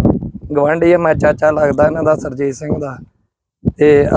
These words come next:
ਅੱਗ ਲੱਗੀ ਇਸ ਤਰ੍ਹਾਂ ਦੋ ਤਿੰਨ ਕਿੱਲੇ ਪਿਛਾਂਹ, ਤੇ ਉਹ ਮੁੜ ਕੇ ਇਹਨਾਂ ਨੂੰ ਪਿਛਵਾੜਾ ਕਰਦਾ ਪੈਂਦਾ ਤੇ ਬਾਅਦ ਚ ਇਹਨਾਂ ਨੂੰ ਪਤਾ ਨਹੀਂ ਲੱਗਾ ਅੱਗ ਲੱਗੀ ਦਾ। ਅੱਗ ਉਹਦਾ ਪਤਾ ਉਦੋਂ ਲੱਗਾ ਜਦੋਂ ਲਾਟਾਂ ਹੀ ਨਿਕਲ ਗਈਆਂ।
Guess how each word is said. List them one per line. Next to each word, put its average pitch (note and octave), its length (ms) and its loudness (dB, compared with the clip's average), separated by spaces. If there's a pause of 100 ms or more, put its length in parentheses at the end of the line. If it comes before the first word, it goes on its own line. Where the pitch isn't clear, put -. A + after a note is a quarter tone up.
ਅੱਗ D3+ 140 -2
ਲੱਗੀ E3+ 400 0
ਇਸ D#3+ 80 -4
ਤਰ੍ਹਾਂ E3 220 0
ਦੋ D#3 180 0
ਤਿੰਨ D3+ 240 -2
ਕਿੱਲੇ D3+ 320 2
ਪਿਛਾਂਹ, D3 680 -4 (460)
ਤੇ - 60 -16
ਉਹ F3+ 340 2
ਮੁੜ E3+ 160 0
ਕੇ E3+ 160 2
ਇਹਨਾਂ F3 200 2
ਨੂੰ E3+ 160 0
ਪਿਛਵਾੜਾ D3 420 0
ਕਰਦਾ D3+ 340 2
ਪੈਂਦਾ D3 440 -2
ਤੇ D#3+ 180 2
ਬਾਅਦ D3+ 320 2
ਚ - 80 -8
ਇਹਨਾਂ D#3 280 0
ਨੂੰ D3 100 -6
ਪਤਾ C#3 240 -2
ਨਹੀਂ D3 140 -2
ਲੱਗਾ D3 300 0
ਅੱਗ C3+ 120 -4
ਲੱਗੀ C#3+ 260 -2
ਦਾ। D3 240 2 (680)
ਅੱਗ D3+ 120 -2
ਉਹਦਾ D#3+ 180 2
ਪਤਾ D#3 240 0
ਉਦੋਂ D#3 220 0
ਲੱਗਾ D3+ 260 0
ਜਦੋਂ D#3 240 0
ਲਾਟਾਂ D3 300 -2
ਹੀ D#3 40 2
ਨਿਕਲ D3 240 -4
ਗਈਆਂ। D3 220 -8